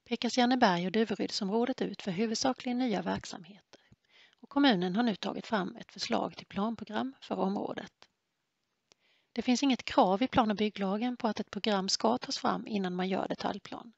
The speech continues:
Det är kommunen själv som avgör om det behövs.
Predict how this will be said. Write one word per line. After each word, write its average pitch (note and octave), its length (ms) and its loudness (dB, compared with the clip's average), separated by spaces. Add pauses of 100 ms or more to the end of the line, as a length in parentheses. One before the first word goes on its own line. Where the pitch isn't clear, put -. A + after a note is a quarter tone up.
(640)
Det - 80 -4
är G3 60 2
kommunen G#3+ 400 4
själv G3+ 240 2
som F#3+ 220 -4
avgör G3+ 400 0
om A3+ 160 -2
det G#3 140 -2
behövs. - 600 -8